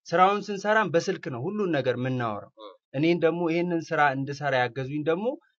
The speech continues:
Speaker 1: የኔ የምላቸው አ-፣ መምህራኖቼ ነበሩ። ድ-፣ ቻናሉን በምከፍት ሰዓት በዛን ሰዓት ትምህርት ቤትም ስለነበርኩ የተወሰነ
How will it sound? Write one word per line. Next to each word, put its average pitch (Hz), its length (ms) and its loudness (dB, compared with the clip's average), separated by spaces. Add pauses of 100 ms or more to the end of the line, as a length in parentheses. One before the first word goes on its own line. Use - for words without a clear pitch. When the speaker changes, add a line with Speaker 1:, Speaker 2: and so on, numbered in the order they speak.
Speaker 1:
የኔ 151 300 2
የምላቸው 135 600 -2
አ-፣ 120 260 -2
መምህራኖቼ 123 600 -2 (100)
ነበሩ። 101 300 -12 (180)
ድ-፣ 131 220 -4 (100)
ቻናሉን 131 480 -2
በምከፍት 120 480 -6
ሰዓት 208 240 0 (340)
በዛን 139 360 0
ሰዓት 123 200 -8
ትምህርት 127 260 -6
ቤትም 127 280 -8
ስለነበርኩ 160 560 -2
የተወሰነ 180 460 -4